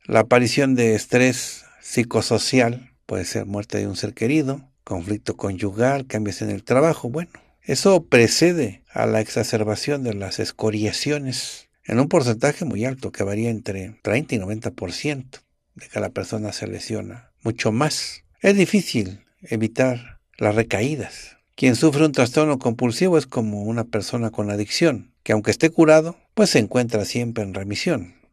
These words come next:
El paciente debe estar atento. Claro, debe llevar o procurar una vida sana,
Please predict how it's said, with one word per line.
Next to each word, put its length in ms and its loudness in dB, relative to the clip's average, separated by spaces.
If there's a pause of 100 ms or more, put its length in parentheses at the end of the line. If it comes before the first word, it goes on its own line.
(140)
El 80 -16
paciente 420 2
debe 140 2
estar 260 -8
atento. 520 -8 (180)
Claro, 240 2
debe 260 2
llevar 420 4 (140)
o 160 2
procurar 640 2 (160)
una 180 2
vida 240 4
sana, 500 0